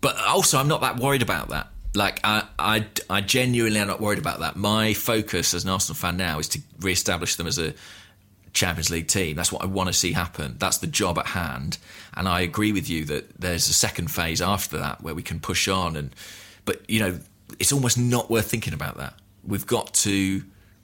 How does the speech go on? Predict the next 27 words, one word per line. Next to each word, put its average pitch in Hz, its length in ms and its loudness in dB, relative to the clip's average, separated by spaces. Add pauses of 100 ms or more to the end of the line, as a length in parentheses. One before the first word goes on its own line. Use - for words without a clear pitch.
(480)
deal 104 300 4
with 90 160 -4
the 85 100 -2
issue 87 180 0
in 85 80 -4
front 90 220 -2
of 67 80 -8
us, - 240 -2
and 65 120 -6
that 85 140 -4
is - 120 -6
returning 80 360 -4
to 78 120 -4
the 78 60 -6
Champions 82 360 -2
League. 85 180 0
And 82 100 -2
I 85 100 0
do 117 260 2
think 90 260 -4
he's 82 240 -4
a - 40 -8
good 87 220 -6
coach - 280 -6
for - 120 -6
that 85 200 -4
reason. 65 300 -12